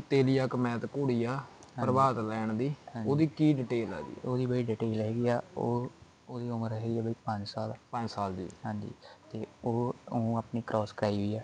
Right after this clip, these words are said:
Speaker 1: ਠੀਕ
Speaker 2: ਥੋੜ੍ਹੇ
Speaker 1: ਆ
Speaker 2: ਦਿਨ
Speaker 1: ਬਾਈ।
Speaker 2: ਹੋ ਗਏ।
Speaker 1: ਠੀਕ ਆ ਜੀ।
Speaker 2: ਤੇ ਕ੍ਰਾਸ ਕਰਾ ਕੇ ਤੇ ਹੁਣ ਉਹਦੀ ਜਿਹੜੀ ਡਿਟੇਲ ਆ, ਉਹ ਮੈਂ ਆਪਣਾ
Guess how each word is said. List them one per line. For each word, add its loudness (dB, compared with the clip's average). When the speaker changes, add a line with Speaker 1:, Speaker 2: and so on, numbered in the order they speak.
Speaker 1:
ਠੀਕ 0
Speaker 2:
ਥੋੜ੍ਹੇ 6
Speaker 1:
ਆ 6
Speaker 2:
ਦਿਨ 4
Speaker 1:
ਬਾਈ। -
Speaker 2:
ਹੋ 0
ਗਏ। 0
Speaker 1:
ਠੀਕ -2
ਆ -4
ਜੀ। -6
Speaker 2:
ਤੇ 2
ਕ੍ਰਾਸ -4
ਕਰਾ -2
ਕੇ -4
ਤੇ -4
ਹੁਣ -2
ਉਹਦੀ 0
ਜਿਹੜੀ -2
ਡਿਟੇਲ -4
ਆ, -2
ਉਹ -2
ਮੈਂ 0
ਆਪਣਾ -6